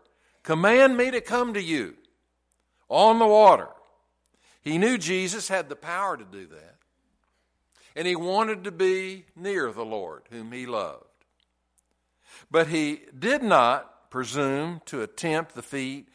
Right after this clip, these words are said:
without the exact instruction from Jesus to do it. So he asked Jesus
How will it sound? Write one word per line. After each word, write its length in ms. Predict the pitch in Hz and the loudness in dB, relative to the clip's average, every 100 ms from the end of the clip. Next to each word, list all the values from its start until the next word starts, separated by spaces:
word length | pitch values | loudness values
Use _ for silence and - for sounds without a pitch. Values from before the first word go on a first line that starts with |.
| _ _ _ | _ _ _
without 840 | 123 131 147 170 190 190 202 - 135 | -10 -10 -8 -6 -2 -2 -4 -8 -12
the 480 | 143 143 139 143 131 _ _ _ _ _ _ - | -8 -8 -10 -12 -20 _ _ _ _ _ _ -10
exact 960 | 131 123 113 113 165 202 214 220 - - - | -6 -6 -8 -4 2 4 4 2 -6 -18 -8
instruction 880 | 170 156 - - 208 196 - 139 | -6 -4 -6 0 2 2 -2 -14
from 220 | 135 139 127 | -14 -18 -12
Jesus 480 | 151 151 131 139 | -10 -10 -12 -14
to 140 | - 156 | -14 -8
do 180 | 214 165 | -4 -4
it. 180 | 80 | -6
So 180 | - 139 | -10 -8
he 140 | 143 160 | -8 -4
asked 380 | 196 247 - | -4 -4 -6
Jesus 600 | 147 123 107 120 143 - | -12 -12 -12 -16 -16 -20